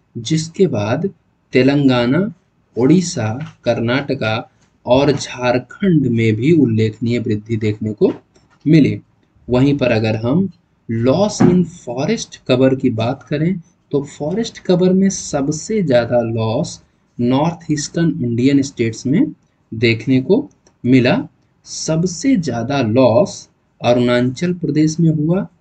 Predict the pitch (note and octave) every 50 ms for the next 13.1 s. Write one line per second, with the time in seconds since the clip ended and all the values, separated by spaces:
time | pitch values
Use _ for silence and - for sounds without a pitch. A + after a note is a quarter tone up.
0 | _ _ - A#2 A2+ C3 B2+ - - - B2 A#2 A#2 A#2 A2+ A2+ A#2+ B2+ - -
1 | D3 D#3+ E3+ F3 E3 - - C3 A#2 A#2+ B2 C3 - _ - A#2+ A2+ A#2 A2+ A#2+
2 | C3+ D3+ D#3+ D#3 - E3+ F3 - F3+ - _ - A2+ A2+ A2+ A2 A2 B2 C#3 D3
3 | C#3+ C#3 C#3 D3 D3+ D3+ C3+ - - A#2+ A#2+ A#2+ A#2 A#2 C3 C3+ C3+ A#2 A2+ A2+
4 | C3 E3+ - - _ _ _ _ _ _ _ - A#2+ A2 G#2+ A#2 C3 B2+ - B2
5 | A#2+ B2 B2+ B2+ A2+ G#2 A2 B2 A#2+ B2+ D3 D3+ C#3 B2 A#2+ C3 C#3+ D3+ D3+ -
6 | - A#2 A#2 B2 C3 - - - - A2+ A2 A2 G#2+ G#2+ A2 A2 G#2+ G#2+ A#2+ D#3+
7 | A#3+ - - - _ _ _ _ _ _ _ _ A#2+ A2+ D3 D3 D3 D3 - A2+
8 | G#2 G2+ G2 G2 F#2+ - _ _ - _ _ _ _ - A#2+ G#2+ G#2+ A#2 C#3+ D3+
9 | D3+ C#3 B2 A2+ A2 G#2+ - - A2+ A2+ A#2+ C#3+ E3 F#3 G3 E3+ _ _ _ _
10 | _ _ _ _ _ - - - _ _ _ _ _ _ _ _ _ _ _ _
11 | _ _ _ _ _ _ _ _ _ _ _ A2 A#2+ B2 B2 B2 A#2+ A#2 A#2 A#2+
12 | B2 C3 D3 D#3 D#3 D#3 F3 E3+ E3+ E3+ E3+ D#3+ - - - B2+ B2+ B2 A#2+ A#2+
13 | A#2+ A#2+